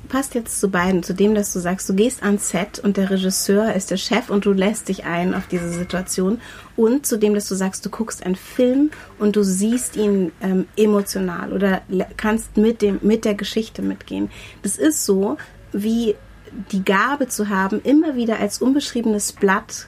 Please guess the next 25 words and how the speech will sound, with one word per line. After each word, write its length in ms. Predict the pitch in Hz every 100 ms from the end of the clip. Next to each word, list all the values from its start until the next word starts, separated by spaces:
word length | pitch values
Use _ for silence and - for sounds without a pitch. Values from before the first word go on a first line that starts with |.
| -
quasi, 680 | - 165 156 190 175 180 - - - - -
ähm, 420 | 190 185 185 156 - - - -
das, 340 | 196 - -
die, 140 | 202
die, 320 | 196 196 185 185
die 160 | 196
Sache 440 | 180 190 - 185 -
anzugehen. 680 | 202 240 - 180 - 170 180
Und 120 | 196
das 140 | 226 -
ist 60 | -
eigentlich 300 | 220 294 302
ein 80 | 294
total 400 | 277 - 247 262
großes 380 | 254 262 233 -
Geschenk, 380 | - 269 277
weil 100 | 220
im 160 | 196 208
Grunde 400 | - 269 302 247
geht's 380 | 208 240 - -
ja 120 | 175
dann 300 | 175 190 175
im 140 | 170
Endeffekt 500 | - 220 233 208 -
wieder 320 | 202 208 190